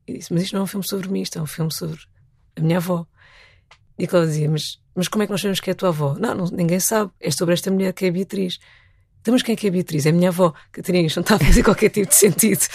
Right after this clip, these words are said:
A história da tua avó é a história da tua mãe. Não tem nada a ver. Não tem tudo a ver." <laughs> Pronto. E eu lembro de ter ficado muito, muito irritada, porque eu estava, pronto, estava, já estava, já estava feito, já estava aqui feito. E,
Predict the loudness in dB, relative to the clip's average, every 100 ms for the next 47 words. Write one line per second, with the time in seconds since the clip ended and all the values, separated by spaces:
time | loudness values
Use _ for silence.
0 | -10 -12 -8 -2 2 4 4 2 -2 0
1 | 0 0 -4 _ _ -4 -2 0 0 -2
2 | -2 0 0 -2 -6 _ _ _ _ -16
3 | -2 2 4 4 2 2 4 4 4 2
4 | -2 -6 _ -2 4 4 4 4 2 4
5 | 4 4 2 -8 -16 -16 -4 0 2 0
6 | -14 -20 _ _ 0 2 2 2 2 0
7 | -4 -4 -2 0 -2 -4 -4 -4 -4 -8
8 | -14 _ _ _ 0 0 2 0 0 4
9 | 4 4 -2 -6 -8 -8 -4 -4 -4 -8
10 | -8 -6 -6 -6 -4 -4 -4 2 4 4
11 | -4 -12 -10 -10 -8 -8 -2 -4 0 0
12 | 0 -4 -8 -8